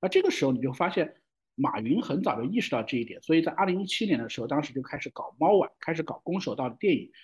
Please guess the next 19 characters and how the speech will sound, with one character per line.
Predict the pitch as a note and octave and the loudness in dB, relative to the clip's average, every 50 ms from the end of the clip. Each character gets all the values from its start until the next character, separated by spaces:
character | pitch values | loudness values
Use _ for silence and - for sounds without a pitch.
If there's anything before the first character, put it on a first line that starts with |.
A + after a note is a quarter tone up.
| - - - | -20 -10 -4
其 | - E3+ | 0 0
实 | F#3 | 0
本 | F3+ - A#2+ G2+ | 2 0 0 0
质 | C#3+ | 0
上 | E3 G#3 F3 D3+ | 0 0 0 -2
他 | - - | -2 -2
就 | F3 F3+ E3+ | 0 0 0
开 | E3+ - F3+ E3+ | 0 0 -2 -2
始 | - - B2 | -2 -4 -4
要 | G#2+ A2 - _ _ _ | -6 -6 -8 _ _ _
做 | - D3+ A#2 - - - - _ _ _ | 2 2 2 0 -4 -14 -20 _ _ _
借 | - - - D4+ C#4+ F3+ D3 C#3+ | -2 4 6 8 8 8 6 4
助 | - - - C3 A2+ - - - | 0 -2 -2 -2 -2 -4 -2 2
泛 | F4 C#4 A3 D#3+ C3+ A#2+ - - G2+ G2 | 2 4 4 2 -2 -6 -10 -14 -16 -12
娱 | G2+ G#2+ | -8 -2
乐 | B2+ D3+ F3 E3+ | 4 4 6 6
的 | C3 B2+ A#2+ | 6 4 0
流 | A2 G#2 G#2+ G#2 G2+ F#2+ A2+ | -2 -4 -8 -8 -8 -2 0
量 | D#3+ E3+ B2+ | 2 2 0